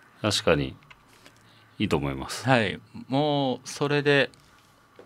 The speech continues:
Speaker 2: そのアプリを使って、もう早苗宅建塾で僕が毎週行ってる
Speaker 1: はい。
Speaker 2: 一週間で十年分
Speaker 1: うん。
Speaker 2: できる計画をですね、
Speaker 1: はいはい。
Speaker 2: ぜひとも。
Speaker 1: ああ、そこまで上げていきます。
Speaker 2: はい。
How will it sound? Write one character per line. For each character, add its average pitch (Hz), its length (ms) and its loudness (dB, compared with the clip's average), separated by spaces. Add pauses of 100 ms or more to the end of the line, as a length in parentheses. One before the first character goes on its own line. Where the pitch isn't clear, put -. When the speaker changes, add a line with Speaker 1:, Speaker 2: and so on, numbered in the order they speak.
(880)
Speaker 2:
そ 143 220 0
の 135 240 6
ア 139 80 6
プ 147 180 0
リ 147 140 4
を 143 80 4
使 - 220 2
っ 143 40 4
て、 151 540 6 (760)
も 151 120 2
う 139 40 4
早 135 140 6
苗 131 180 8
宅 131 180 4
建 117 180 4
塾 113 160 -4
で 95 180 0
僕 113 260 -2
が 113 100 2
毎 117 220 4
週 120 160 -2
行 113 80 -2
っ - 40 -18
て 107 140 -4
る 98 220 -4 (100)
Speaker 1:
は - 140 2
い。 - 20 8
Speaker 2:
一 78 140 6
週 123 220 6
間 117 180 2
で 92 80 -6
十 120 280 2
年 123 220 6
分 110 260 0 (220)
Speaker 1:
う 104 60 4
ん。 87 440 6
Speaker 2:
で 117 120 2
き 120 100 -2
る 104 80 -2
計 113 180 0
画 107 220 -4
を 90 80 -6
で 82 80 -10
す - 100 -10
ね、 98 240 -4
Speaker 1:
は 92 220 8
い 73 60 2
は 76 120 -2
い。 - 20 2
Speaker 2:
ぜ 113 140 4
ひ - 140 -6
と 104 100 -4
も。 92 160 -6 (880)
Speaker 1:
あ 76 680 2
あ、 - 20 -20 (640)
そ - 160 -2
こ 90 120 4
ま 87 120 8
で 76 80 6
上 78 140 6
げ 82 80 6
て 87 100 2
い 76 60 2
き 82 100 2
ま 73 140 2
す。 113 100 -2
Speaker 2:
は 104 120 2
い。 - 120 -4